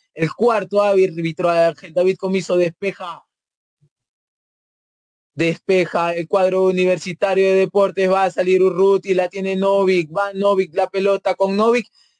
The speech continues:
¿Cómo controla los tiempos Novik? ¡Qué partidazo de Hernán Novik entonces!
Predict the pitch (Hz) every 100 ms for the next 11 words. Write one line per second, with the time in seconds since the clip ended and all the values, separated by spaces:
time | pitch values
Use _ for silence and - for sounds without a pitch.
0 | _ _ - 339 320 247 - 220 - 269
1 | 277 233 208 202 - 277 262 214 208 208
2 | 240 202 190 _ 339 311 - 240 214 _
3 | 254 294 277 - - 220 220 - 262 269
4 | 262 247 277 247 233 220 208 262 254 214
5 | 214 185